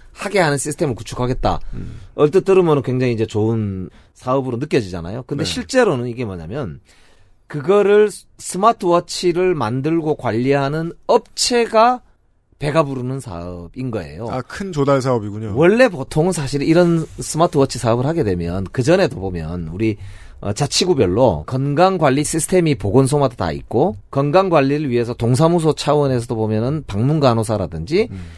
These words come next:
Speaker 1: 이 공공관리 체계가 다 있잖아요. 그 체계 내에서 복지 시스템과 의료 시스템을 통합적으로 운영하면서 주민 참여형으로 소위 커뮤니티 케어 형태로
Speaker 2: 음.
Speaker 1: 충분히 이 스마트워치를 활용할 수가 있는데도
Speaker 2: 네.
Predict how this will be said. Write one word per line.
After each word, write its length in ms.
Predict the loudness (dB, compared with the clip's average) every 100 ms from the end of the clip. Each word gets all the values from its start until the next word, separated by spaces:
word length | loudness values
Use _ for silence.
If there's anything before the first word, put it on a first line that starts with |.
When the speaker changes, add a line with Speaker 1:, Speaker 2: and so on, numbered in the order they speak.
| -4
Speaker 1:
이 140 | 0
공공관리 800 | 0 0 0 4 4 4 2 2
체계가 340 | 0 -4 -2 0
다 80 | 0
있잖아요. 720 | -4 0 2 2 0 -2 -4
그 200 | 4 4 6
체계 420 | 2 2 2 2
내에서 380 | 2 2 0 -2
복지 360 | -2 -2 -2
시스템과 520 | 0 0 0 2 4
의료 280 | 6 6 6
시스템을 640 | 4 0 -2 -2 0 0 -2 -12 -20 -14
통합적으로 720 | -4 0 0 2 0 2 0
운영하면서 840 | 0 -2 -2 -2 -2 -4 -4 -4 -6 -18 -20 -20 -16
주민 300 | -4 0 2
참여형으로 880 | 0 -2 2 4 2 0 0 0 -2 -6 -20 -20 -18
소위 240 | -8 -2 0
커뮤니티 440 | 0 -2 0 0 -4
케어 320 | -2 0 0
형태로 720 | -2 -6 -4 -4 -2 -2 -4 -8
Speaker 2:
음. 200 | -18 -14
Speaker 1:
충분히 720 | -6 -4 -2 0 0 2 0 -2
이 100 | -6
스마트워치를 640 | -4 -4 -2 -6 -6 -8
활용할 300 | -6 -4 -6
수가 160 | -8 -8
있는데도 680 | 0 2 4 4 6 4 2
Speaker 2:
네. 160 | -2